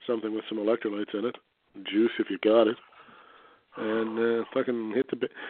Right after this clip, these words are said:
turn on the T V and watch the game and hit the bed, and you probably fall asleep on the couch.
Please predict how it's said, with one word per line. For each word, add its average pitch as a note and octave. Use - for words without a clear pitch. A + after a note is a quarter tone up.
turn C#3
on C3+
the B2
T C#3
V C#3+
and B2+
watch B2+
the A#2+
game C3
and A2
hit C3+
the A2+
bed, A#2+
and A2
you G#2
probably A#2
fall A#2+
asleep A#2
on A2+
the -
couch. -